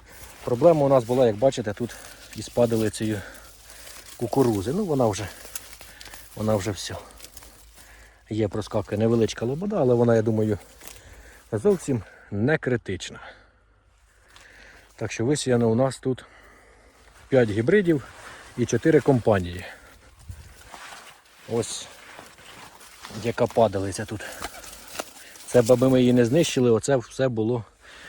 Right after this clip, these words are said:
переростало б соняшник. А так, звичайно, повна, повна красота. Да, тут, значить, отакий стан соняшника.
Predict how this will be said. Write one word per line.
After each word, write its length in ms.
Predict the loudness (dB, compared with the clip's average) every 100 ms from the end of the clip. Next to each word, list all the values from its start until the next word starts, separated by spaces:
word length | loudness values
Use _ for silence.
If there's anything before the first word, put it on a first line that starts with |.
| -20 -2
переростало 640 | 4 6 4 4 6 6 4
б 80 |
соняшник. 540 | 2 2 2 -2 -6 -8
А 60 |
так, 240 | -6 -6 -2
звичайно, 560 | -2 0 2 2 0 -6 -16 -20 -20 -20 -18 -18 -20 -20 -20 -20 -20 -20 -10
повна, 500 | -2 0 2 0 -2 -8 -18 -20 -20 -16
повна 300 | -10 -8 -6
красота. 720 | -6 -8 -8 -8 -12 -10 -10 -10 -18 _ -20 -20 -20 -20 -20 -20 _ -20 -20 -20 -20 -20 -20 -20 -20 -20 _ _ _ _ _ _ _ _ _ _ -20 _ -20 -20 -20 -20 -20 -20 -20 -20 -20 -20 -20 -20 -20 -10
Да, 260 | -4 -4 -6 -6
тут, 160 | -6
значить, 420 | -4 -6 -4 -10 -12 -18 -20 -20 -20 -20 -20 -12
отакий 460 | -8 -6 -6 -8 -10
стан 260 | -10 -10
соняшника. 680 | -6 -4 -4 -4 -4 -2 -4